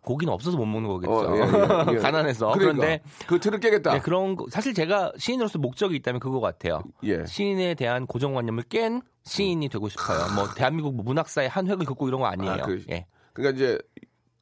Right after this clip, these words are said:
Speaker 2: 트렌디한 <laughs> 시인이 되겠다.
Speaker 1: 아, 네.
Speaker 2: 트렌디한.
Speaker 1: 네, 정말 시인도
Speaker 2: 어.
Speaker 1: 사람이다. 보여주고
Speaker 2: 그러면
Speaker 1: 싶은 거죠.
Speaker 2: 그 틀을 깨면 안 겠어요? 시인인데 막 재벌이고 막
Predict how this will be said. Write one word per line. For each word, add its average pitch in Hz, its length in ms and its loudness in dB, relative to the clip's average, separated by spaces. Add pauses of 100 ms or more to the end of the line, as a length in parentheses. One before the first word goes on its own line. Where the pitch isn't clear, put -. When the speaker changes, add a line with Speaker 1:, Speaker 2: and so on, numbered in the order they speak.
(180)
Speaker 2:
트렌디한 220 600 4
<laughs> - 40 -10
시인이 202 300 2
되겠다. 143 380 6
Speaker 1:
아, 135 360 -4
네. 156 80 0
Speaker 2:
트렌디한. 196 640 2
Speaker 1:
네, 135 120 -2
정말 233 280 0
시인도 233 500 0
Speaker 2:
어. - 40 4
Speaker 1:
사람이다. 220 640 0
보여주고 165 180 4
Speaker 2:
그러면 202 120 6
Speaker 1:
싶은 196 200 6
거죠. 139 180 2
Speaker 2:
그 - 60 2
틀을 220 240 -2
깨면 202 240 4
안 151 100 2
겠어요? 131 220 0
시인인데 208 560 2
막 156 320 0
재벌이고 147 460 4
막 123 240 0